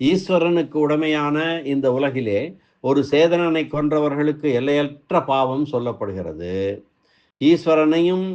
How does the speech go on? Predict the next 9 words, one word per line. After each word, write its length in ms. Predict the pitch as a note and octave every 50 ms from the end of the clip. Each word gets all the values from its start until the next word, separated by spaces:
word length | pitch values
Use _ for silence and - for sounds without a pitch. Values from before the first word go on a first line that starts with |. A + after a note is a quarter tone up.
| E3 - -
ஈஸ்வரனுடைய 680 | C3 D3 D#3+ D#3 D3+ D#3+ D#3 D3+ D#3+ D#3+ D#3 D3 D3 C#3+
செல்வமான 720 | C3 - C#3+ C#3 D3 D#3 D#3+ D#3+ D#3 D3+ D3+ D3+ C#3+ C#3+ C3+
சேதனா 440 | C3 - C3+ C#3+ C#3+ D#3+ D#3+ D#3+ D#3 D3+
சேதனங்களையும் 920 | C#3+ - B2+ C3 C#3+ D#3 D#3 D3+ D3+ D#3 D3+ D3+ D#3 D#3 D#3 D#3+ E3 E3+ E3+ D3
அஞ்ஞானம் 640 | - A2+ A2+ B2+ C#3+ D#3 D#3 D#3+ E3 E3+ F3 E3+
ஆகிற 280 | D#3+ D#3 D3+ C#3 D3 C#3 C3
கத்தியாலே 680 | - A#2+ A#2+ A2 - - D#3 D3+ D3 C#3+ C#3 C3+ C3+ C3
அழிக்க 440 | A#2+ A2 B2+ D3 D3+ D3 - D#3 D3
பார்க்கிறவர்களாகையாலே 1400 | - C#3 C#3 C3+ C3 C3 - C3 B2 A#2+ A#2+ A#2 A#2 A#2 A#2 A2+ A2 A2 G2+ - A2+ A2 A2 A2 B2 C#3+ E3+